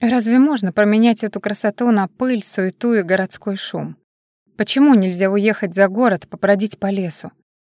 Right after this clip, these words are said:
Завтра непременно надо попросить Ракеша отвезти её куда-нибудь.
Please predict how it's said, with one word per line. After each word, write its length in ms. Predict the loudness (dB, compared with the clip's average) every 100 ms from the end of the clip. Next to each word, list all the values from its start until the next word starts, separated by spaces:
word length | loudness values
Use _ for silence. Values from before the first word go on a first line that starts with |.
| _
Завтра 440 | -2 0 0 0 2
непременно 680 | 2 4 4 4 4 4
надо 300 | 2 2 0
попросить 560 | -4 -4 -4 -4 -6 -4
Ракеша 560 | -4 -4 -4 -4 -4
отвезти 520 | -6 -6 -6 -6 -4 -2
её 380 | -2 -6 -6
куда-нибудь. 800 | -6 -8 -6 -8 -10 -16 -20 -20